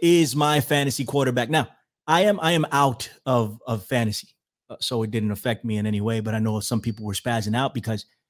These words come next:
the game got canceled, but I think it was the right thing to do. Um, uh, this, uh, this gentleman, Damar Hamlin, uh, collapsed on the field, right? And, um,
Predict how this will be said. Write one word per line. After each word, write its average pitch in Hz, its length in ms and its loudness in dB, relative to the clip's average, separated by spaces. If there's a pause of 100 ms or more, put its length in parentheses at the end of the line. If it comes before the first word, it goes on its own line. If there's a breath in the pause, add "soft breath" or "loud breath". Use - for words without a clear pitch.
(180)
the 120 100 0
game 131 360 4
got 110 240 2
canceled, 151 420 -2
but 117 100 2
I 120 60 4
think 151 160 -6
it - 20 0
was 101 100 -2
the 110 60 -2
right 110 220 -2
thing 117 140 0
to 104 80 0
do. 175 300 2 (440 loud breath)
Um, 127 640 8
uh, 131 60 -6 (120)
this, 147 380 0
uh, 143 100 -2
this 139 220 -2
gentleman, 135 720 2 (760)
Damar 160 640 6
Hamlin, 143 600 2 (1000)
uh, 139 140 -6
collapsed 220 520 -4
on 240 100 -2
the 208 60 -2
field, - 320 -4 (300)
right? 110 220 -8 (100)
And, 131 260 0
um, 117 540 0